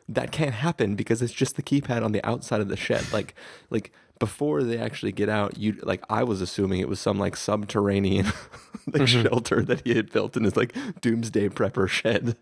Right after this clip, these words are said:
Speaker 1: in the backyard. But no, it's an above ground, it's a regular above down, above ground shed that happens to be, like, insulated from noise. Um, so, like, I think about that. I think about the, the old Nick when he is,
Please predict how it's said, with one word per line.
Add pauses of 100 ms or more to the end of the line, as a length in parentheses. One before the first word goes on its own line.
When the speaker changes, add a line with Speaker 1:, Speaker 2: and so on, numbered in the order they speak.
(460)
Speaker 1:
in
the
backyard.
But
no,
it's
an
above
ground,
it's
a
regular
above
down, (380)
above
ground
shed
that
happens
to
be,
like,
insulated
from
noise. (300)
Um, (400)
so,
like,
I
think
about
that.
I
think
about
the,
the (380)
old
Nick
when
he
is,